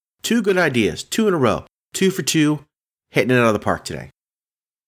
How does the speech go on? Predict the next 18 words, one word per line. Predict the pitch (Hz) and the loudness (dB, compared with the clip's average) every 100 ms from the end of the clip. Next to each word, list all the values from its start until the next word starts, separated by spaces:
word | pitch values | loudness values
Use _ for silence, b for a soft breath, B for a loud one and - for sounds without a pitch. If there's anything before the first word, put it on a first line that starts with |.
| _ - 113 | _ -16 -4
Dry | 120 123 139 | 0 2 4
and | 143 101 101 | 2 0 2
loose | 123 - | 0 0
coupling. | 104 - 69 - _ _ _ _ _ _ - | -4 -6 -10 -12 _ _ _ _ _ _ -16
The | |
problem | - 160 202 147 | -6 0 0 2
is | 113 104 110 | 2 2 0
that | 113 | -2
you | 110 107 | 0 -2
cannot | - 127 135 147 107 | 0 2 2 0 0
have | 104 98 90 | 0 0 0
one | 104 120 | 0 2
hundred | 120 113 113 | 2 0 0
percent | - 123 113 | 0 0 0
of | 107 - | -2 -2
both | 170 190 | -2 -2
of | 95 | -4
them. | 82 71 | -8 -10